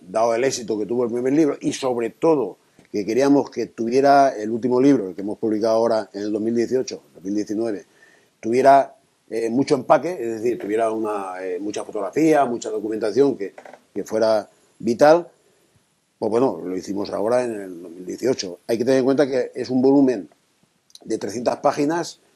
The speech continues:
y aproximadamente mil, eh, imágenes fotográficas. Eh, una de las virtudes que tiene el libro, bueno, pues que fue analizado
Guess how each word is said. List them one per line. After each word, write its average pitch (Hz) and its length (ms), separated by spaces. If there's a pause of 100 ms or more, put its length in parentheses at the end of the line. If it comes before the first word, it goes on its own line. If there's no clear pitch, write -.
(140)
y 113 100
aproximadamente 131 880
mil, 143 540 (520)
eh, 101 260
imágenes 110 420
fotográficas. 90 600 (1900)
Eh, 117 200
una 139 240
de 147 60
las 139 100
virtudes 135 300
que 135 80
tiene 139 180
el 135 60
libro, 151 240
bueno, 123 200
pues 123 140
que 107 100
fue 135 180
analizado 135 680